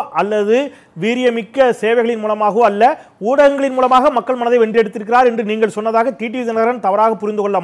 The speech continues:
மாட்டார் அப்படிங்கிற நம்பிக்கையோட நான் தராசாம் நகர்றேன். We'll come back. நான் மீண்டு வர்றேன். திரு ஷாம், இதுல வந்து, ஆ,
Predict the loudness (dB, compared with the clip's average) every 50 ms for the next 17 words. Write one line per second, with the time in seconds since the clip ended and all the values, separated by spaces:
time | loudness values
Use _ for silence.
0 | 0 0 0 0 0 0 0 0 0 -2 -4 -6 -6 -6 -6 -6 -8 -6 -2 0
1 | 2 2 2 0 -2 -14 -18 _ -6 -6 -4 -2 0 0 0 0 0 -2 -4 -2
2 | 0 2 4 4 4 4 4 2 2 0 -6 -20 -20 -10 -8 -4 0 2 4 4
3 | 4 2 2 -2 -6 -6 -4 -4 -2 -2 2 2 2 2 2 -2 -6 -10 _ _
4 | _ -14 -12 -6 -2 0 0 -2 -2 -8 _ _ -12 -8 -6 -4 -2 0 2 4
5 | 4 4 4 4 4 4 4 4 0 -2 -4 -4 -2 2 2 4 4 6 6 4
6 | 4